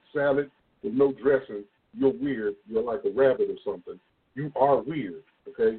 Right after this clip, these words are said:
just so you know. Dressing is good on salad, okay? So dressing is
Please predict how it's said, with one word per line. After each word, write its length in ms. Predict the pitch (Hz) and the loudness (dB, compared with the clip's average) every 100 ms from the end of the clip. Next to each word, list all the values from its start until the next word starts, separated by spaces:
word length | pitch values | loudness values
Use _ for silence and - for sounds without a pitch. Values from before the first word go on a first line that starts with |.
| - | -6
just 140 | 123 | -6
so 100 | 127 | -4
you 160 | 117 120 | -4 -4
know. 220 | 113 98 - _ _ _ _ _ _ _ _ - | -2 -2 -4 _ _ _ _ _ _ _ _ -4
Dressing 440 | - 214 - 135 113 _ | 2 2 0 -18 -20 _
is 140 | 107 _ _ 131 | -20 _ _ -12
good 240 | 131 139 | -8 -8
on 100 | 101 92 - | -10 -16 -20
salad, 1200 | 107 - _ _ _ _ _ _ _ _ - 110 | -20 -20 _ _ _ _ _ _ _ _ -20 -6
okay? 240 | 139 151 - _ _ _ - | -2 -2 -4 _ _ _ 0
So 200 | 156 135 - - | 0 0 -6 -16
dressing 560 | - 202 - 160 139 135 _ | -4 -4 -4 -10 -12 -12 _
is 160 | 131 | -2